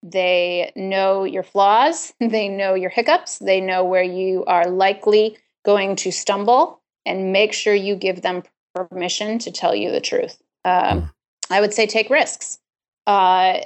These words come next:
Speaker 1: any entrepreneurial, uh, adventure is a risky thing. And so don't be afraid of the risks. Don't be afraid of getting out of the boat and walking <laughs> on the waves. Uh, know your environment, know your neighborhood, know the people that you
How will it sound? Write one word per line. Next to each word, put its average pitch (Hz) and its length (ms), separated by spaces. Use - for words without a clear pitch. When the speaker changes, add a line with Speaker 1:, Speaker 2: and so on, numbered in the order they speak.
Speaker 1:
any 240 300
entrepreneurial, 208 1300
uh, 190 460
adventure 220 720
is 214 160
a 208 80
risky 214 400
thing. 185 360
And 202 180
so 202 300
don't 196 300
be 214 100
afraid 208 340
of 180 120
the 190 100
risks. - 360
Don't 180 280
be 202 80
afraid 196 300
of 185 120
getting 175 240
out 175 140
of 175 80
the 190 60
boat 180 320
and 190 140
walking 190 380
<laughs> 233 80
on 247 140
the 262 80
waves. 196 380
Uh, 208 340
know 233 200
your 330 200
environment, 269 800
know 214 320
your 247 180
neighborhood, 226 720
know 208 300
the 254 120
people - 760
that 202 260
you 214 560